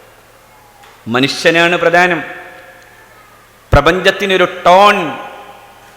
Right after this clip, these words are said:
അത് ജീവന്റെ തുടിപ്പാണ് എന്ന് പറയുന്ന ആധുനിക ശാസ്ത്രലോകത്തെ വലിയ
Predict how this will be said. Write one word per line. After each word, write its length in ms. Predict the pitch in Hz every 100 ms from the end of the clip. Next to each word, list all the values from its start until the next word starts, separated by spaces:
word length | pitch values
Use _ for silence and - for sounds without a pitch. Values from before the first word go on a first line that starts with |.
| 147
അത് 100 | 160 143 139
ജീവന്റെ 480 | 185 214 226 214 190
തുടിപ്പാണ് 520 | 170 180 - 208 196 190
എന്ന് 240 | 185 175
പറയുന്ന 380 | 170 170 175 170
ആധുനിക 480 | 160 175 190 180 165
ശാസ്ത്രലോകത്തെ 760 | 160 165 190 175 165 151 -
വലിയ 260 | 156 147